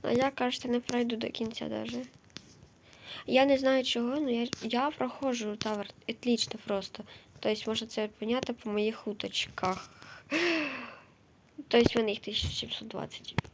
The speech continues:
Я проходила його час багато. Собаки. Ну, походу, прийдеться закінчити відео. Або, ну, е, не на башні.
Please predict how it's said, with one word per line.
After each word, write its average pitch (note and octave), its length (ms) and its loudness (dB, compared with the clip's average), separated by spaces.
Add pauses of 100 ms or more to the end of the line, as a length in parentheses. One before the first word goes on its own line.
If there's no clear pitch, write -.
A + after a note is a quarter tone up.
Я G#3 240 -8 (120)
проходила - 400 -8
його G#3 200 -14
час - 360 -16
багато. G3+ 380 -6 (960)
Собаки. A#3 560 -4 (1160)
Ну, C4+ 100 -2
походу, A#3+ 920 -4
прийдеться A3 580 -6
закінчити - 640 -8
відео. A3 500 -6 (840)
Або, G#3+ 320 -6 (340)
ну, A3 80 -6 (1300)
е, G#3+ 480 -6 (920)
не A3+ 200 0
на - 120 -2
башні. - 360 -2